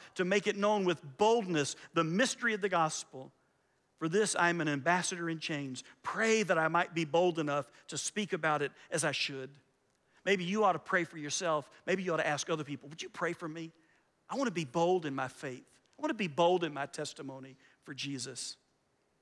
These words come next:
And then number four, invite someone to attend church with you. Because I promise you this, if they come here, they're gonna hear the gospel of Jesus Christ. In song and in scripture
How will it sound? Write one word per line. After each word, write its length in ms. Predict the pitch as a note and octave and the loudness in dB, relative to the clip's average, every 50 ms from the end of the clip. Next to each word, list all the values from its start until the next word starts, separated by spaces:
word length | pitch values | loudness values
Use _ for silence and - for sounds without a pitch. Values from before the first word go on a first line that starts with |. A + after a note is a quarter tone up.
| _ _ _ _ _ _ | _ _ _ _ _ _
And 100 | - D#3 | -8 -6
then 160 | E3+ G#3+ A3 G3+ | -4 -2 -2 -2
number 180 | F#3 F3 E3 | -2 -2 -2
four, 300 | D3 - G#3 F#3+ F3+ E3 | -6 -2 0 0 2 2
invite 300 | D#3 D3 D#3 G3+ B3+ B3+ | 0 2 2 2 2 2
someone 320 | - C#4+ C#4 B3 C4+ C4 - | -2 -2 0 0 0 -2 -4
to 100 | B3+ A3 | -6 -10
attend 260 | F3 - A3 G#3+ F#3 | -4 -4 -4 -4 -4
church 300 | - A3 G3+ G3+ - - | -2 -2 -2 -2 -4 -8
with 160 | F3 D#3 C#3 | -16 -16 -16
you. 220 | D3+ C3+ C3 B2+ A#2+ _ _ _ _ _ _ _ _ _ _ _ _ _ _ _ _ _ | -14 -14 -14 -14 -18 _ _ _ _ _ _ _ _ _ _ _ _ _ _ _ _ _
Because 160 | - D#3+ D#3 | -8 -2 0
I 80 | A3 A3 | 0 0
promise 400 | - G#3+ G3+ G3 G3 F3 - F3+ | 4 4 2 4 4 2 0 -2
you 100 | E3+ D#3 | -4 -2
this, 320 | D#3 F3+ F3 D3 C3+ - | 0 2 0 0 0 -2
if 80 | C#3 - | -6 -4
they 120 | E3+ G3+ | -4 -4
come 220 | - - G#3+ G3 E3+ | -2 -2 -2 -2 0
here, 380 | E3+ A3 C4 F#3+ A2+ - - _ _ _ _ _ _ _ _ _ | -2 -4 -4 -6 -8 -10 -16 _ _ _ _ _ _ _ _ _
they're 100 | - C#3 | -10 -6
gonna 160 | C#3+ D#3+ D3+ C#3+ | -6 -4 -4 -2
hear 140 | D3+ D3+ | -2 -2
the 80 | C#3 C#3 | -4 -4
gospel 400 | B2+ C3+ C3 C3 - - C3 C3+ | -6 -6 -6 -6 -8 -10 -12 -14
of 60 | B2+ | -14
Jesus 340 | - C3 C3 A#2 A#2 A#2 - | -12 -12 -12 -10 -10 -10 -10
Christ. 480 | - G#2+ G#2+ - - - - - - _ _ _ _ _ _ _ _ _ _ _ _ _ _ _ _ _ _ _ _ _ _ _ _ - | -10 -14 -20 -16 -14 -14 -14 -14 -18 _ _ _ _ _ _ _ _ _ _ _ _ _ _ _ _ _ _ _ _ _ _ _ _ -6
In 140 | D3 D3 C3 | -6 -4 -2
song 680 | - - F3 E3 D#3+ E3 E3 E3+ E3+ E3+ E3+ E3 D#3 - _ _ _ _ - | 0 0 2 4 6 6 6 6 4 2 -2 -8 -10 -12 _ _ _ _ -14
and 80 | B2+ B2 | -12 -12
in 80 | A#2 | -10
scripture 720 | - - - - E3 D#3 _ - - D#3+ D3 C#3+ C3+ C3+ | -10 -10 -6 -6 -8 -8 _ -12 -12 -10 -10 -12 -14 -16